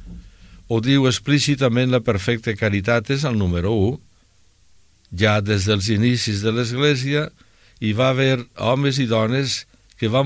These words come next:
voler seguir Crist amb més llibertat i imitar-lo més de prop, duent a la pràctica els consells evangèlics. I tots ells, cadascú a la seva manera,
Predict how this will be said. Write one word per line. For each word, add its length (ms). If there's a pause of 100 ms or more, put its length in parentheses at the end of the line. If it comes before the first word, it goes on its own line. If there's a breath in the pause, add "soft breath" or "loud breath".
voler 240
seguir 400
Crist 560
amb 160
més 160
llibertat 720 (640 soft breath)
i 320 (240)
imitar-lo 800
més 400
de 80
prop, 320 (720 soft breath)
duent 400
a 80
la 80
pràctica 560
els 160
consells 480
evangèlics. 720
I 80
tots 240
ells, 460 (200)
cadascú 560
a 80
la 80
seva 240
manera, 460